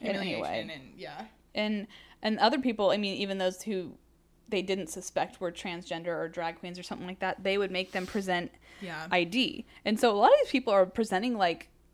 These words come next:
Speaker 1: military I D. I mean,
Speaker 2: Mm.
Speaker 1: that's a lo-, that's a huge demographic. And
Speaker 2: Yeah.
Speaker 1: so if you didn't have an I D,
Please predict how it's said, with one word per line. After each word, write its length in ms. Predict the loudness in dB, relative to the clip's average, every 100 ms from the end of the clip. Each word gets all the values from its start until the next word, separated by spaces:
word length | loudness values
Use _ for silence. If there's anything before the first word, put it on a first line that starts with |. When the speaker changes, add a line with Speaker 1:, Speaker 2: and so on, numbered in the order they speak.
| _ _ -10
Speaker 1:
military 640 | -6 -2 -2 -2 -4 -4
I 140 | -2 -4
D. 360 | -6 -12 -14 -16 -10
I 240 | -6 -4
mean, 160 | -2 -4
Speaker 2:
Mm. 180 | -8 -12 _ _ _ _ _
Speaker 1:
that's 260 | -4 -4
a 60 | -6
lo-, 260 | -4 -6 -6
that's 180 | -8 -8
a 40 |
huge 360 | -10 -8 -8 -4
demographic. 720 | -4 -2 -2 -2 -4 -8 -8
And 260 | -4 -2 -2
Speaker 2:
Yeah. 180 | -4 -8 -14 -20
Speaker 1:
so 640 | -4 6 6 6 2 -4 -16 _ _ _ -8
if 160 | -6
you 80 | -2
didn't 160 | -2 -2
have 180 | -4 -6
an 80 |
I 80 | -6
D, 160 | -6